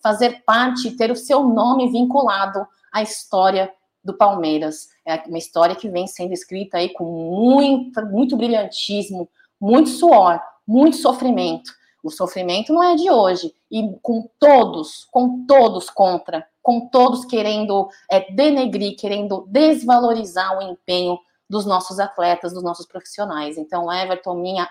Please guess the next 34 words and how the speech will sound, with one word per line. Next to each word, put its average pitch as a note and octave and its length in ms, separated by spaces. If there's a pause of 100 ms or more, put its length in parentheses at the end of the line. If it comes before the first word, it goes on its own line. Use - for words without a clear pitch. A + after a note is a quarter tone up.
admiração F#3+ 880 (600)
absoluta A#3 720
por F3+ 180
você, F3+ 560 (380)
pelos F#3 320
demais F3+ 340
profissionais. F3 880 (220)
E G3+ 60
só G#3+ 120
vou A#3+ 120
colocar B3+ 380
um B3+ 300
parênteses A3 680
aqui, G#3+ 320
falando A3 400
em, F#3+ 440 (600)
vou F3 80
fa-, - 120
aliás, G3 320
dois A#3+ 240
parênteses, F3 600
tá, F#3+ 220
Jé? F3 280 (420)
É, F3+ 220
um A#3 100
parênteses, B3 560
o B3 60
que B3 80
ele A3+ 160
diz, B3 540
me A3 100
lembrou B3 360
um B3 60
pouquinho B3 920